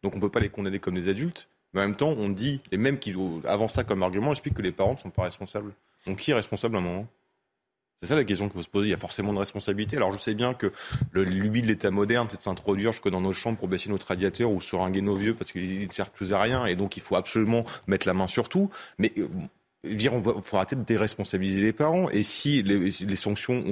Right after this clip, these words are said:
ça peut être évidemment des sanctions financières, ça peut être des sanctions sur des aides qu'on reçoit, que ce soit des logements, que ce soit des, des, des allocations, ça peut être des sanctions aussi, euh, euh, judiciaires, hein, pourquoi pas. Euh, je veux dire, à partir du moment où votre gamin, euh, je veux dire, vous avez eu cette histoire la, la semaine dernière d'une,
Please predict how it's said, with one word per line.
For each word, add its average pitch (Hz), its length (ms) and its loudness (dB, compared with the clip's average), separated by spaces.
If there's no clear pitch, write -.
ça 95 140 -2
peut 101 160 2
être 98 180 -2
évidemment 110 460 0
des 101 80 -4
sanctions - 320 -10
financières, 131 540 2
ça 104 160 2
peut 107 180 2
être 110 140 2
des 95 160 0
sanctions 107 300 0
sur - 120 -10
des 90 140 0
aides 101 140 0
qu'on 101 100 -2
reçoit, 117 380 2
que - 60 -14
ce 104 40 -4
soit 90 160 -4
des 87 100 0
logements, 117 360 2
que - 60 -10
ce - 40 -8
soit 107 120 0
des, 87 160 2
des, 85 200 4
des 82 220 0
allocations, 123 640 2
ça 110 160 2
peut 113 140 0
être - 160 0
des 101 160 2
sanctions 113 420 0
aussi, 117 320 2
euh, 92 120 4
euh, 87 400 2
judiciaires, 131 560 2
hein, 113 100 4
pourquoi 110 340 0
pas. 202 200 4
Euh, 123 60 4
je 95 80 4
veux 92 100 0
dire, 104 120 4
à 92 60 -2
partir 110 240 0
du 123 80 4
moment 113 100 2
où 95 60 2
votre 98 80 -2
gamin, 117 380 2
euh, 104 60 2
je - 20 4
veux 90 60 0
dire, 98 180 2
vous 101 180 0
avez 123 80 4
eu 175 80 2
cette 127 180 -4
histoire 135 220 0
la, 104 140 2
la 98 100 2
semaine 101 200 -2
dernière 147 300 2
d'une, 113 140 0